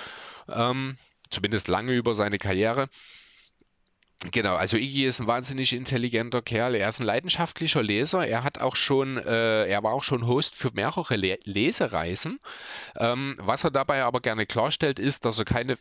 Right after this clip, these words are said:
Fiktion liest. Er möchte gerne lesen, also Bücher lesen, die ihm in irgendeiner Form weiterhelfen, die ihm dabei helfen,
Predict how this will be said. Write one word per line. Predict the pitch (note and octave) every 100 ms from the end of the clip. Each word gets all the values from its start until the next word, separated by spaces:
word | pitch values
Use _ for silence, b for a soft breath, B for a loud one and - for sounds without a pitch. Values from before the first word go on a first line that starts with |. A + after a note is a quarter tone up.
| _
Fiktion | - - B2+ - A2+ C#3+ F3+
liest. | D3 E3+ A#3+ - - B B B
Er | A2
möchte | C3+ D#3
gerne | C3 B2 A#2 A2+ G2+
lesen, | F2+ G#2+ C3 D3 - D3 C#3
also | - A2+
Bücher | A#2 C#3+ C#3+ C3+
lesen, | A#2+ B2 C#3+ - C3 C3
die | A2+ A#2
ihm | A#2 A#2
in | A2
irgendeiner | G#2+ C#3 C#3+ A#2 A2+
Form | - B2+ G2+
weiterhelfen, | F#2 G#2+ C3 G#2+ G#2 F2+ - F2+
die | G2
ihm | G2+
dabei | G2 F#2+ F#2
helfen, | F#2 G2 B2 D3+ B2+